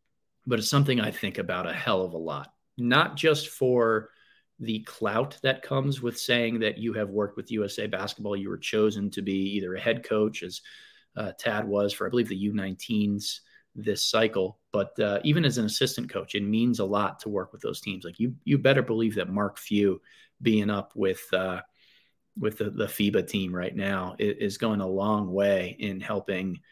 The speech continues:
the clout that Gonzaga has on the recruiting trail. But I tend to think of it being really beneficial for relationships for guys. Basketball is first and foremost a relationship business, and you need to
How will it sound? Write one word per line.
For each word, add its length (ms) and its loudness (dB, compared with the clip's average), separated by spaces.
the 80 2
clout 720 2
that 160 0
Gonzaga 480 0
has 300 -2
on 100 -2
the 80 -8
recruiting 420 8
trail. 320 -4
But 140 6
I 100 12
tend 240 6
to 60 8
think 200 2
of 140 4
it 100 2
being 220 2
really 260 4
beneficial 640 0
for 420 0
relationships 920 0
for 180 -4
guys. 320 -4
Basketball 580 8
is 80 4
first 280 4
and 80 -8
foremost 440 0
a 60 2
relationship 680 -2
business, 420 -8
and 680 2
you 380 4
need 320 8
to 560 4